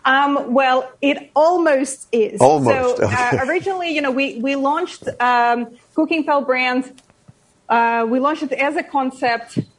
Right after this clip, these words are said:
Speaker 1: uh, during C E S last year, and this
Speaker 2: Mm-hmm.
Speaker 1: is where we, um, we received such a great response. Uh, the market, we, we did feel like the market truly loved it. Now, obviously, due to pandemic, we had a bit of delay, but now we're at the point when we are collecting pre-orders.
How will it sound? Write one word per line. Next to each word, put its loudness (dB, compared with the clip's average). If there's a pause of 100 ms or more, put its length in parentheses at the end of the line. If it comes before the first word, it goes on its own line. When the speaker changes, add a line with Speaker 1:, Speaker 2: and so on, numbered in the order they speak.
Speaker 1:
uh, 0
during -2
C -4
E 0
S -6
last -4
year, -4
and 0
this 0
Speaker 2:
Mm-hmm. -2
Speaker 1:
is -4
where 2
we, -2
um, -2 (240)
we 0
received -2
such -4
a -2
great -2 (100)
response. -4 (260)
Uh, 2
the 2
market, 2
we, 2
we 2
did -2
feel 0
like 0
the 2
market 0
truly -2
loved -4
it. -10 (260)
Now, 2
obviously, 2
due -2
to -4
pandemic, 0
we 0
had 0
a 2
bit -2
of -8
delay, 0
but -4
now 0
we're 0
at -2
the -4
point -4
when 0
we 0
are -2
collecting -4
pre-orders. -2